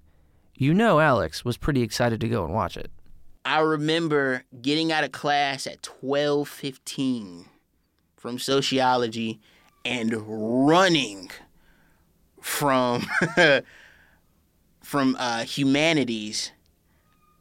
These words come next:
Speaker 2: to the alumni house because they were having a watch party for the game. And we're just eating, you know,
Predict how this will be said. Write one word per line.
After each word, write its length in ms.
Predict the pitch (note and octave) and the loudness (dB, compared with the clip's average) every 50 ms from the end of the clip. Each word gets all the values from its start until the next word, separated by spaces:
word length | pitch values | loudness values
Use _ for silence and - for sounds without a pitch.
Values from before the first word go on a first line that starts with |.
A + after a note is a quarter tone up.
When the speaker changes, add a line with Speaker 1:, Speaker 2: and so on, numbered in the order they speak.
| _ | _
Speaker 2:
to 180 | - - D#3+ D3+ | -2 2 2 4
the 160 | C3 C3 G#2 | 4 2 2
alumni 540 | A#2 A#2 A#2+ B2+ C#3 C#3+ C#3+ C3+ C3 A#2+ A2+ | 0 2 2 4 4 4 4 4 4 2 0
house 340 | G#2+ A#2 A2 G2+ G#2 G#2+ - | -2 -4 -4 -4 -6 -6 -6
because 300 | - A#2 - D#3+ C3+ A#2 | -8 -8 -6 -6 -4 -2
they 80 | A#2+ | -2
were 80 | A#2 A#2+ | -4 -4
having 240 | C#3 A#2+ G#2+ A2 A2 | -4 -6 -6 -6 -6
a 60 | G2 | -6
watch 320 | G2 G#2 G2+ C#2+ - - | -4 -4 -6 -6 -8 -8
party 200 | - A#2+ G#2 G#2+ | -6 -6 -6 -6
for 120 | G#2 - G2 | -6 -8 -10
the 80 | G2 | -10
game. 340 | G2 G#2 G2+ F#2+ F2+ F2 F#2+ - _ - - - - - - - - - _ _ | -10 -10 -10 -10 -10 -12 -14 -18 _ -20 -20 -20 -20 -20 -20 -20 -20 -20 _ _
And 540 | - C3+ C3 B2+ B2 A#2+ A#2 A2+ A2+ A2 - - _ _ _ _ - | 0 2 2 4 4 2 2 2 0 -2 -4 -10 _ _ _ _ -20
we're 260 | - - - B2 D#3 | -8 -2 4 4 6
just 280 | E3 D#3+ D#3+ C#3 - - | 6 6 4 4 2 0
eating, 480 | - B2+ C#3 C#3 C#3 C3+ C3 B2 B2 - - _ _ _ - - - _ _ _ | 0 2 4 4 6 6 4 4 2 -2 -10 _ _ _ -20 -20 -20 _ _ _
you 100 | C#3+ C3 | 0 2
know, 380 | B2 A2 G#2+ A2 A2 A2+ A#2 | 2 4 2 2 0 -2 -6